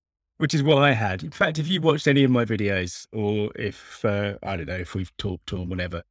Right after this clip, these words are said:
you might even have seen it in the background of some of my photos on the website. It's, um, you know, this is a plant that, uh, likes sunlight, but dappled sunlight really, and doesn't like to get either too,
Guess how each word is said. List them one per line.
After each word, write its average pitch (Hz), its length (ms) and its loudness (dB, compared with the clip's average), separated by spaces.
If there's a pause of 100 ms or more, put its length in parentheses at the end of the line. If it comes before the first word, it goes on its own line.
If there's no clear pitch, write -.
(260)
you 135 60 6
might 147 180 6
even 117 160 0
have 110 100 -2
seen 107 160 0
it 98 40 -2
in 101 80 -2
the 101 80 -4
background 95 400 -4
of 92 60 -8
some 104 120 -4
of 98 80 -2
my 92 140 -4
photos 92 420 -6
on 95 80 -6
the 92 80 -4
website. 90 440 -6
It's, - 380 -8
um, 110 240 0 (920)
you 143 80 8
know, 139 40 8
this 147 200 0
is 147 80 2
a 139 40 0
plant 123 440 0
that, - 480 -6
uh, 104 260 0 (920)
likes 135 280 2
sunlight, 120 540 2
but 147 180 -4
dappled 117 440 0
sunlight 98 440 -4
really, 92 360 -4
and 107 180 -2
doesn't 131 220 2
like 120 180 -2
to - 80 -8
get 110 260 0
either 135 280 2
too, 123 400 2